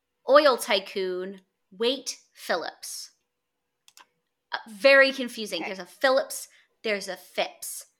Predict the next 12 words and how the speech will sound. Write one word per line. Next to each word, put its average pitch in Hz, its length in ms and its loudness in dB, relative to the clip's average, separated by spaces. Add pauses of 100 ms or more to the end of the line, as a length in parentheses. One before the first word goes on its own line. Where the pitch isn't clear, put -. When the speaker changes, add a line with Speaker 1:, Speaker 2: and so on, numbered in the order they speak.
(140)
Speaker 1:
Not 233 380 6
the 233 60 -10
same 196 320 -8
person - 400 -12
Speaker 2:
Gotcha. - 240 -16 (500)
Speaker 1:
at 240 200 10 (120)
all. - 400 -4 (1700)
What 202 80 -20
was - 100 -16
I 220 80 -10
gonna 240 220 -14
say? 302 260 -12